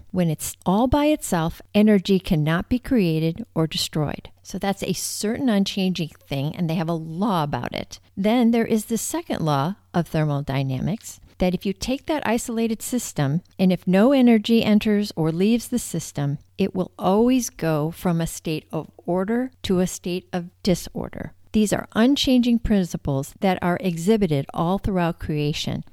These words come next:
Yet, on the other hand, our world is constantly changing, and this is especially seen in our culture. All the fads, different clothing styles,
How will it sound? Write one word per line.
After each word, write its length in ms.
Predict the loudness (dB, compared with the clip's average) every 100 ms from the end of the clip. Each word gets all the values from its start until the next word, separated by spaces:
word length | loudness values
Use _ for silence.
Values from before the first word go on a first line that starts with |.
| _
Yet, 560 | -4 -4 -4 -6 -10 -10 -2
on 160 | 2
the 120 | 2 0
other 240 | -2 0 -2
hand, 420 | -6 -8 -12 -14 _ -4
our 240 | 0 4
world 460 | 4 4 6 4 2
is 340 | 2 2 2 -4
constantly 840 | -6 -2 0 -2 -2 -2 2 0
changing, 640 | -2 -2 0 0 -2 -6 -6 2
and 180 | 2
this 320 | 4 0 0 -2
is 180 | -2 0
especially 800 | -2 -2 0 0 2 0 2 0
seen 440 | -2 -2 0 0 0
in 220 | -2 -2 -4
our 400 | -2 0 -2 -4 _ -10
culture. 640 | -6 -6 -8 -10 -10 -12 _
All 180 | -6 -4
the 120 | -4
fads, 840 | -6 -2 0 0 0 -6 -14 -20 -20 -20 _
different 380 | -6 -4 -8 -6
clothing 560 | -2 0 2 -2 -6
styles, 720 | -10 -10 -10 -8 -10 -12 -18